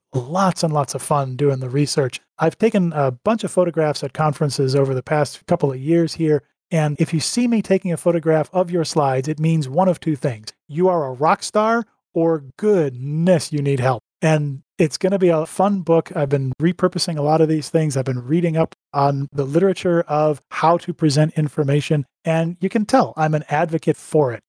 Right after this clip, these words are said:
I did a little stint of radio voiceover when I lived in Chicago and really just fell in love with it. And I'm a big believer in communicating information in a simple way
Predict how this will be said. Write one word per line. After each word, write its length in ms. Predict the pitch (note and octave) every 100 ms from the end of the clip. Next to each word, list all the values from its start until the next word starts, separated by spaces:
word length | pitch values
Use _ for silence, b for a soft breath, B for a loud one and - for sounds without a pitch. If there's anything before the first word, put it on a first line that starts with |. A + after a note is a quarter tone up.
| _
I 120 | C#3 C3+
did 320 | D3+ D3 C#3
a 140 | C3+ C3
little 340 | C3 E3+ F#3
stint 340 | - G3 F3+
of 300 | F#3 D#3+ C3
radio 340 | D3+ F3 F3 E3+
voiceover 540 | D#3 E3+ - F3 E3+
when 100 | D3+
I 60 | C3+
lived 240 | D3 C#3+
in 80 | C#3+
Chicago 560 | - - D#3+ D#3+ D#3 D3
and 160 | B2
really 240 | C3 E3+ D#3+
just 160 | C3+
fell 260 | - D#3+ D3+
in 100 | C3+
love 200 | C#3+ D3
with 100 | D3
it. 140 | C#3+ _ -
And 200 | C#3+ B2+ -
I'm 220 | E3 E3+
a 60 |
big 280 | C3 F3 F#3
believer 440 | F3+ D#3 D#3+ D#3 C#3+ _
in 280 | D#3+ D3+ C3+
communicating 760 | - C#3 D#3+ G3+ G3 F#3 E3+
information 640 | D#3+ D#3+ E3 D3 D3 - D3+
in 180 | D#3 C#3
a 60 |
simple 500 | - - C4 A#3+ D#3+
way 320 | C3 B2 A#2+